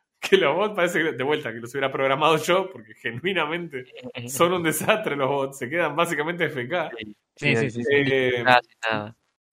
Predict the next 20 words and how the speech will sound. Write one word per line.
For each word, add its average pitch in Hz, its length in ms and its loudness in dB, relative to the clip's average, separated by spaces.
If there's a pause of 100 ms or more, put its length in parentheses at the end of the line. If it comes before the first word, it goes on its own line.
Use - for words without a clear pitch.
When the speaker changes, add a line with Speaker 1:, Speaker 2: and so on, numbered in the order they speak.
Speaker 1:
no, 180 340 2
no, 165 280 0
es, 170 280 0
me 147 120 -4
encanta 180 240 6
cómo 175 220 2
corren 175 600 2
todos 185 380 4
al 147 100 -6
mismo 160 300 -4
punto 170 240 -6
y 185 40 -6
se 143 120 -6
quedan 139 200 -4
todos 160 220 0
parados 143 380 2
ahí 147 80 -2
como 151 100 -8
unos 135 180 -10
inútiles. 135 460 -8